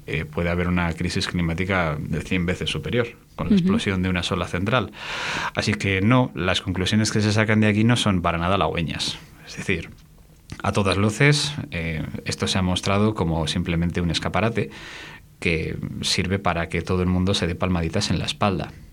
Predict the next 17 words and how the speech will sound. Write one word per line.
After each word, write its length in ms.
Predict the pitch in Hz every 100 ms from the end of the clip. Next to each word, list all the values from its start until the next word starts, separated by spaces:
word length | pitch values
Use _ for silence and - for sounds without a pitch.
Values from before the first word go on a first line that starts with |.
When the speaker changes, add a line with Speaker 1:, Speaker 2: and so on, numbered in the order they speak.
| - -
Speaker 1:
Y 140 | -
insisto, 440 | 80 - 107 104 -
esto 220 | - 85
se 160 | 90
debe 320 | 82 104 101 104
precisamente 640 | - 87 90 85 90 113
a 100 | 101
que 140 | 85
no 380 | 82 85 87 90
ha 80 | 90
habido 380 | 85 87 95 95
una 600 | 90 87 87 85 82 80 -
posibilidad, 840 | 92 - 180 87 90 101 104 -
ninguna 400 | 80 85 98 78
posibilidad 600 | 85 - 85 85 85 98
de 160 | 92
que 240 | 76 78